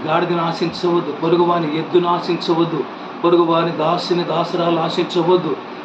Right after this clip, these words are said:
పొరుగు వానిది, నీ పక్కింటోళ్ళది, నీ పొరుగు వారిది, ఏ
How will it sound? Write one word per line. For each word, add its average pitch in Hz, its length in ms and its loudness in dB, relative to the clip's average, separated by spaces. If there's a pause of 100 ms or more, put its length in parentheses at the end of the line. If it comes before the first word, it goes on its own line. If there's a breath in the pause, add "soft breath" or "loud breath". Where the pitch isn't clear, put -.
(200)
పొరుగు 185 240 6
వానిది, 180 580 2 (440)
నీ 165 60 -2
పక్కింటోళ్ళది, 180 880 0 (120)
నీ 175 60 2
పొరుగు 175 360 2
వారిది, 175 480 2 (120)
ఏ 180 260 4